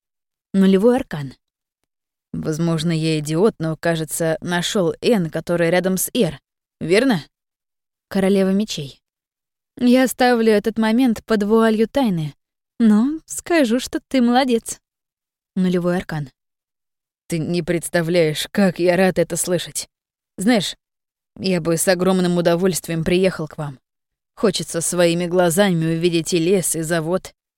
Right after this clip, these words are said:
Королева мечей. "Я не ищу знакомств". Нулевой аркан. "Да, понимаю, но вдруг ты передумаешь. Могу предложить в ответ экскурсию по своему городу". Королева мечей.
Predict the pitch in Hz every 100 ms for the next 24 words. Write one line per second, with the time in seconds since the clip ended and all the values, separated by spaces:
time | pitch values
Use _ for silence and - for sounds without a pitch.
0 | _ _ _ _ _ - 190 185 180 185
1 | 190 - 147 135 _ _ _ _ _ _
2 | _ - 262 262 247 247 - 302 233 196
3 | 170 147 - - _ _ _ _ _ _
4 | - 180 180 190 240 - 165 131 - _
5 | _ _ _ _ _ - - 214 214 175
6 | 170 247 170 143 _ _ _ - 170 175
7 | 160 202 214 180 180 185 202 208 143 131
8 | - - _ _ _ _ - 160 165 202
9 | 294 196 170 226 208 160 160 214 208 -
10 | - 196 240 190 170 165 156 151 175 190
11 | 190 185 175 156 - _ _ _ _ _
12 | _ _ _ - 214 208 190 196 208 -
13 | 147 131